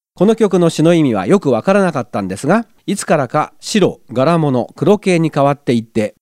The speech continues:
現在は黒ばかり履くようになるとなんとなくわかったような気がします。改めて靴下の収納場所を確認してみたんですが、白は一本もなくほぼ真っ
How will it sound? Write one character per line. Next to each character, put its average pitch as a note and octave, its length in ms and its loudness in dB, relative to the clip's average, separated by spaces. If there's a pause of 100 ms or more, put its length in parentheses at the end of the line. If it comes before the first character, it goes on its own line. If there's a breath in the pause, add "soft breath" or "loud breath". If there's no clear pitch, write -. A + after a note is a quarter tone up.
現 F3 200 2
在 A#2 200 0
は C3 200 0
黒 A#3+ 240 0
ば E3 140 -2
か E3+ 100 -2
り C3 120 -4
履 C3 120 -8
く E3+ 120 0
よ E3 140 4
う C#3+ 40 0
に B2+ 80 0
な B2 140 0
る A#2 100 -4
と E3 260 0
な C3 180 -2
ん G3+ 40 -2
と F#3 140 -4
な F3+ 100 2
く A#2+ 120 -6
わ G#2+ 100 0
か G#3 120 -2
っ G3 120 -4
た D3 80 -2
よ E3 160 2
う B2+ 60 0
な C#3 120 -2
気 A#2 140 -8
が C#3+ 100 -2
し C#3+ 140 -8
ま C3 160 -2
す。 - 320 -14 (260)
改 F#3 340 0
め D#3 160 2
て E3+ 280 0
靴 - 220 -4
下 C#3+ 200 -4
の G#2 80 -4
収 D#3 240 0
納 E3 160 4
場 C#3+ 140 0
所 C#3+ 140 -2
を B2+ 40 -4
確 C3 220 -4
認 D#3 160 4
し - 60 -6
て D3+ 100 0
み C#3+ 100 2
た C3 120 -2
ん G2+ 60 -4
で F#2 80 -6
す - 120 -6
が、 G3 160 -2 (160 soft breath)
白 F3+ 280 2
は G#2 120 -2
一 G#2 80 -10
本 D#3+ 280 -2
も C#3+ 120 -2
な C3 140 -4
く G2+ 120 -8
ほ F3+ 140 -2
ぼ C3+ 160 -2
真 A#2 140 -4
っ - 60 -18